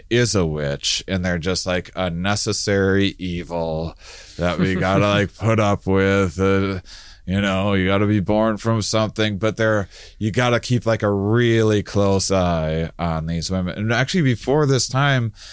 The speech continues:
Speaker 1: that was the, the, uh, uh, uh, like, before these Middle Ages, there, there was a lot more equality than people would think. Like, women had be-, uh, stronger, like, land rights than men did and stuff at,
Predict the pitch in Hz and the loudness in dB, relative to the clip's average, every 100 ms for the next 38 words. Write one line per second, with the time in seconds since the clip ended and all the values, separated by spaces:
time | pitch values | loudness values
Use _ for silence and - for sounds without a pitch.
0 | - - 117 127 123 101 - 98 117 110 | -18 -2 0 2 0 0 -6 -2 2 2
1 | 107 95 - 98 95 104 101 95 92 87 | 2 0 -6 -6 0 2 4 2 2 0
2 | - - 92 90 87 85 82 60 - - | -4 -12 -6 -4 -2 -2 -4 -6 -14 -20
3 | - - 85 82 - 82 65 - 90 90 | -20 -14 -10 -10 -8 -10 -10 -8 -4 -4
4 | 98 90 - 113 123 110 95 85 98 101 | -4 -8 -2 2 2 2 2 0 0 2
5 | 95 104 107 104 - 98 98 101 98 92 | 2 2 2 0 0 0 0 0 0 2
6 | 87 98 117 101 101 92 - - 90 98 | 2 2 0 0 0 0 -2 -2 0 2
7 | 90 85 76 76 78 71 - 98 85 82 | 2 -2 -4 -8 -8 -10 -8 -6 -4 -4
8 | 80 - 104 87 78 73 85 85 85 85 | -4 -4 -4 -4 -8 -6 -4 -4 -4 -4
9 | 80 73 64 87 - 76 - - 90 80 | -4 -6 -6 -8 -6 -10 -10 -8 -4 -4
10 | 80 85 80 73 - - - - - - | -4 -4 -2 -4 -6 -10 -20 -20 -20 -6
11 | 80 90 101 95 95 104 - - - 92 | -2 0 0 0 0 0 -2 -6 -4 -2
12 | 92 95 95 98 98 92 90 - 101 98 | 0 -2 0 0 0 0 -6 -4 -4 -2
13 | 98 | -4